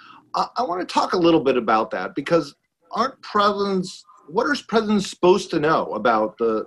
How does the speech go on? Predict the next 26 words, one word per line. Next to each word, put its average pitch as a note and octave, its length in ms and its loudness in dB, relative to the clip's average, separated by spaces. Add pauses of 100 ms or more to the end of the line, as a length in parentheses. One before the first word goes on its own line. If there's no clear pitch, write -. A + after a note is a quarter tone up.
the A#2 100 -4
sources A#2 1000 0
of A2 540 0 (560)
of G#2+ 340 0 (380)
the B2+ 140 0
C - 320 -2
I A2+ 140 4
A's A2+ 300 2
information G#2+ 760 -4
and G2+ 140 -6
how A#2 300 -2
it G2 80 -6
gets A2+ 260 -6
its - 160 -10
intelligence. G#2+ 720 -4 (360)
And D3+ 240 0 (160)
what F3+ 400 -4
made G3+ 320 2
you E3 200 2
think E3 380 -2
that C3 220 2
Mister C3+ 300 -8
Trump's C#3 480 -4
motivations B2+ 800 2
were A2+ 200 -2
not A#2 460 2